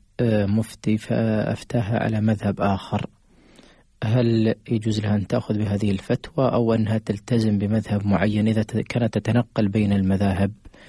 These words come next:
في الأحكام الشرعية؟ هل هذا الأمر جائز وهي على المذهب المالكي أو عليها أن تلتزم بمذهب معين؟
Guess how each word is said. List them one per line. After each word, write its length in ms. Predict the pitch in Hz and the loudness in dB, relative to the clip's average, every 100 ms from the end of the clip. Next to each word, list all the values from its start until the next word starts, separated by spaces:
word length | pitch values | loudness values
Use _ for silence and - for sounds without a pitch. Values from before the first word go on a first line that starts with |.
| - - - _ _ | -20 -20 -20 _ _
في 480 | - - 117 110 104 - | -6 0 2 4 2 2
الأحكام 520 | 101 - 110 98 92 | -2 -2 0 2 2
الشرعية؟ 680 | - - 110 95 107 104 | 0 -2 0 2 0 0
هل 80 | 101 | 0
هذا 180 | 101 98 | -2 -2
الأمر 280 | 92 104 101 | -2 -2 -2
جائز 440 | 92 107 110 127 | -2 0 0 0
وهي 240 | 107 101 101 | -2 0 0
على 140 | 95 | 0
المذهب 340 | 98 98 98 | 0 -2 -4
المالكي 440 | 95 101 104 117 135 | -4 -4 -4 -4 -2
أو 200 | 120 107 | -2 0
عليها 260 | 104 104 | -2 -2
أن 80 | 104 | -4
تلتزم 580 | 107 - - 120 113 101 | -6 -10 -6 -2 0 -2
بمذهب 640 | 95 98 98 110 - 104 98 | -2 -2 -2 -2 -4 -6 -4
معين؟ 460 | - 101 95 95 | -2 -2 -2 -4